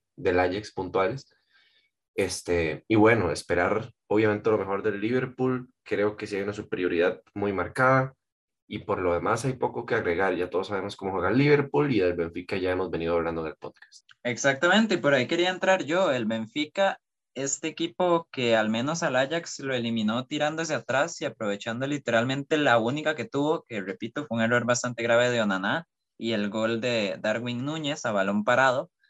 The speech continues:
Speaker 2: y por ahí van las cosas, ¿no? O sea, el Benfica viene de perder con el Braga tres a dos de visita, como dice Luis,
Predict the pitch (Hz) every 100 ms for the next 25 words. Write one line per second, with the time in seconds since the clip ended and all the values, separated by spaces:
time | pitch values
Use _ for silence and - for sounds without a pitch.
0 | _ _ _ 135 135 131 113 - 123 117
1 | 143 185 170 - 185 185 131 117 160 165
2 | 143 139 120 113 107 - - 170 - 139
3 | 151 170 165 - 107 120 117 151 135 110
4 | 143 147 156 - 123 123 131 127 131 156
5 | - 120 104 104 - 123 - 151 113 101
6 | 107 110 120 120 147 -